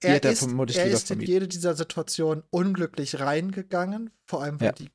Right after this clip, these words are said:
Speaker 2: Gründe für diese Situation unglücklich waren. Ob ich, mittlerweile ist er wahrsch-, hat er sich wahrscheinlich mehr damit abgefunden und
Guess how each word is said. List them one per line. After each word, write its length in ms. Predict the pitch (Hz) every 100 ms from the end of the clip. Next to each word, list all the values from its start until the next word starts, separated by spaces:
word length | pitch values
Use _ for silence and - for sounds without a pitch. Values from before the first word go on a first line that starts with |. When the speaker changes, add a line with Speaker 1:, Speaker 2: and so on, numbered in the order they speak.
| -
Speaker 2:
Gründe 580 | 139 151 185 208 202 -
für 280 | - - 196
diese 320 | 190 190 190
Situation 760 | 175 180 - 175 - 165 165 170
unglücklich 800 | - 165 170 160 - 156 - -
waren. 300 | 143 147 156 _ _ _ _ _ _ _ -
Ob 220 | 170 - _ - - -
ich, 220 | 196 190
mittlerweile 640 | 185 185 180 147 147 190
ist 140 | 196 190
er 100 | 165
wahrsch-, 220 | 160 -
hat 120 | 165
er 60 | 170
sich 160 | 190 165
wahrscheinlich 440 | 156 165 156 156
mehr 280 | 151 151 160
damit 320 | 156 139 -
abgefunden 720 | 156 - 190 - 202 202 202
und 180 | 160